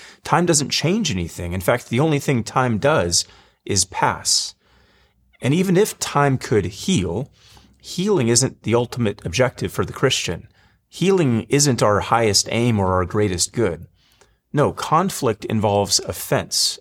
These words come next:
and often involves sin. So what is needed is not healing. What is needed, rather, is confession and forgiveness and repentance.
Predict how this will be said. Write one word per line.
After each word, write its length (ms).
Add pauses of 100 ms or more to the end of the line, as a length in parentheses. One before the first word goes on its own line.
and 260
often 360
involves 420
sin. 500 (520)
So 200
what 140
is 180
needed 300
is 160
not 200
healing. 600 (440)
What 160
is 140
needed, 260
rather, 340
is 140
confession 760
and 240
forgiveness 680
and 180
repentance. 720